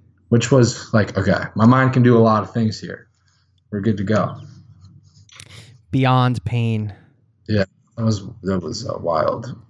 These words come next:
Speaker 2: I always think of, um,
Speaker 1: Like the seals, I guess.
Speaker 2: Or no, like, like, no, like, in this case, uh, you know, there's the iconic image of that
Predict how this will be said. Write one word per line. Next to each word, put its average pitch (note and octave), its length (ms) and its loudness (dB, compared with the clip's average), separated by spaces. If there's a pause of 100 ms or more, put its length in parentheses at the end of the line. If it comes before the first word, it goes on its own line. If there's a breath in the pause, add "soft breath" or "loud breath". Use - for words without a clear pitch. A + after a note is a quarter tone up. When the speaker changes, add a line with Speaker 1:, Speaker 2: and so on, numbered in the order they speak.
Speaker 2:
I D3 140 2
always E3+ 260 4
think D#3+ 260 0
of, C3+ 220 0
um, B2+ 560 0 (1500 soft breath)
Speaker 1:
Like A2 120 0
the - 80 2
seals, G2 420 4
I E2+ 80 -2
guess. D#2+ 500 -8 (760)
Speaker 2:
Or E3 60 0
no, D#3+ 180 4
like, D3 220 0
like, D#3 300 -2
no, D#3+ 260 4
like, D3 200 2
in C#3+ 160 0
this - 540 -2
case, C3 400 -2
uh, C#3+ 60 -2
you C3+ 200 -4
know, C3 140 2
there's C3+ 240 0
the C3 300 0
iconic B2+ 600 -4
image B2+ 460 -4
of A#2 180 -8
that A#2+ 540 -10